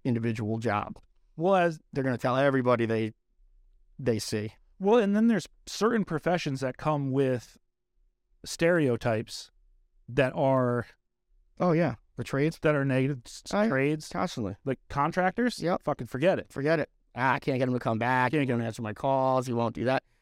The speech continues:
Speaker 1: And, I mean, stereotypes are always kind of a little bit true. I mean, obviously, that, that was a, that,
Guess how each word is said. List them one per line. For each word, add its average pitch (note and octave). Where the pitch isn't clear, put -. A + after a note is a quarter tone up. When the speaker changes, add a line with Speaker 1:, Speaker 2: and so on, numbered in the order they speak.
Speaker 1:
And, D#3
I -
mean, D#3+
stereotypes F3+
are E3
always F3+
kind E3+
of F3
a F3
little F3+
bit F3+
true. G#3
I C#3+
mean, C#3+
obviously, C#3+
that, A#2+
that B2
was D3+
a, C#3+
that, -